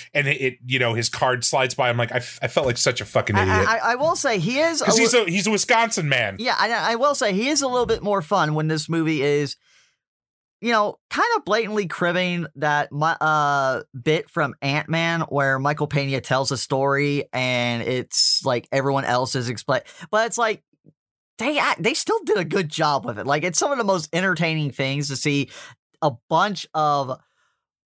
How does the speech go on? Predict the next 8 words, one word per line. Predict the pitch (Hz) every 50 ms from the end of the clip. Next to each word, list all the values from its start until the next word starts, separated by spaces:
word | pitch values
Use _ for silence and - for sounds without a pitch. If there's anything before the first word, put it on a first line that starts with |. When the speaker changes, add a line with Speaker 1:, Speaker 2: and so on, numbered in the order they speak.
| _
Speaker 2:
white | 139 139 113 110 113 117 120 127 127 120 127 131 147 180 226 277 294 - -
as | 190 180 160 123 117
Wonder | 98 92 98 120 151 190 214 214 180 175 156
Bread | 147 - 127 127 120 113 110 110 101 - - _
fucking | - - 170 180 175 - 180 170 160 147 127 107 117 -
boardroom | 123 135 156 196 190 190 202 214 214 208
executives | 202 - 196 202 180 180 196 214 220 - - 220 220 214 220 220 226 214 185 - - - - -
suddenly | - - - - - - - - - 165 170 175 202 208 214 233 233 233 226 233 240 247 247 247 240 233